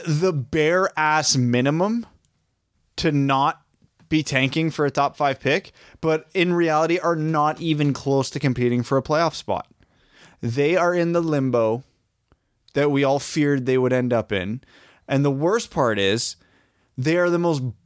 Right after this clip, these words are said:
boring team in the N H L to watch. I, I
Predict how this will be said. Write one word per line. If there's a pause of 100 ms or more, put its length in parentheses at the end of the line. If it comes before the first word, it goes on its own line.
(100)
boring
team
in
the
N
H
L
to
watch. (920)
I, (840)
I